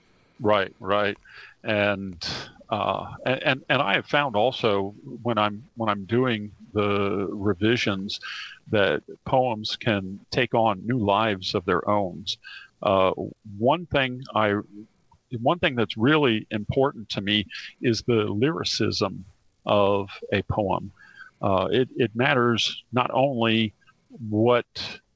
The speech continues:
you are saying, but how you say it. Uh, I think there is a,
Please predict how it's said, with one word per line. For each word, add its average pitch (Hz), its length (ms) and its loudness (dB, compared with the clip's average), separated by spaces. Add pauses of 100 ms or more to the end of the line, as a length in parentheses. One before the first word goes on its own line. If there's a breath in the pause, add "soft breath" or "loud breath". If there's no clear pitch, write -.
(120)
you 113 180 4
are 98 120 4
saying, 110 460 -2
but 90 160 0
how 151 420 0
you 98 200 -6
say 85 340 0
it. - 140 -4 (580 loud breath)
Uh, 95 320 2 (100)
I 113 140 2
think 120 240 -4
there 117 180 2
is 107 140 0
a, 101 260 2